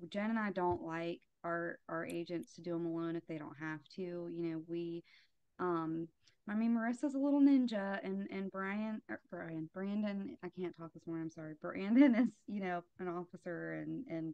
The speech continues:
military and everything, but still, you, people are, you always wanna be careful. Uh, thanks for,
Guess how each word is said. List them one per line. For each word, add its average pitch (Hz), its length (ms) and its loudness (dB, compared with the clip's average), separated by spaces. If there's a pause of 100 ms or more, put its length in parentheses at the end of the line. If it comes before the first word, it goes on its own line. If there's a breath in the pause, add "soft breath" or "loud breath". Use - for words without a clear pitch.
military 175 600 -4
and 160 100 -6
everything, 160 400 -8
but 160 180 -12
still, 165 360 -6
you, 175 240 -8 (580)
people 233 240 -4
are, 190 340 -2 (960)
you 208 160 -4
always 202 260 -2
wanna 190 180 -2
be 170 100 -8
careful. 165 420 -10 (100)
Uh, 170 120 -2 (120)
thanks 196 260 -4
for, 185 120 -10